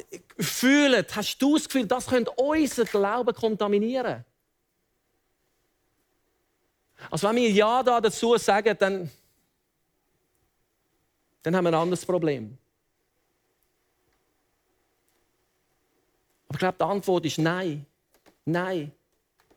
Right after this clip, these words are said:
Was macht's mit uns? Es stärkt sogar unseren Glauben. Vielleicht wirft es neue Fragen auf über den Sinn und über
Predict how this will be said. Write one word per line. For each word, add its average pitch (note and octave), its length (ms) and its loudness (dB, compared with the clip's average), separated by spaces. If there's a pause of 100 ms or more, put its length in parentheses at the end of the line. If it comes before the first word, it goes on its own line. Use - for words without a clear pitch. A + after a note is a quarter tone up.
(240)
Was - 180 -6
macht's F#3 320 -4
mit E3+ 140 -2
uns? C#3 440 -6 (4000)
Es - 100 -8
stärkt - 440 -4
sogar D#3+ 320 -4
unseren B2+ 300 -8
Glauben. A2+ 500 -8 (380)
Vielleicht E3 280 0
wirft F#3 280 0
es - 80 -14
neue D#3+ 220 2
Fragen A3 680 -2
auf F3+ 240 2
über D#3 160 -2
den D3 160 -6
Sinn A3+ 500 -2
und E3+ 80 0
über D#3+ 260 0